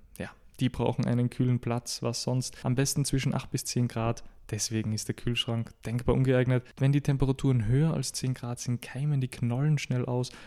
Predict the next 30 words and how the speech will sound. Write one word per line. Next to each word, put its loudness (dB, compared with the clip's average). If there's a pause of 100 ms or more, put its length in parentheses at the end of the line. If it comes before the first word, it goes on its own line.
(120)
und -2
verschrumpeln. 0
Bei -4
der 2
Kälte 0
wiederum 4 (300)
wird 2
die 2
Stärke 0
in -4
Zucker 0
umgewandelt 0 (180)
und -2
der 0
Geschmack 0
der -2
Kartoffeln -4
verändert -2
sich. -2
Also -2
ab -10
damit 2
in 0
einen 2 (160)
<laughs> -2
dunklen 0
und -2 (340)
trockenen, -2 (140)
kühlen 0
Raum. 2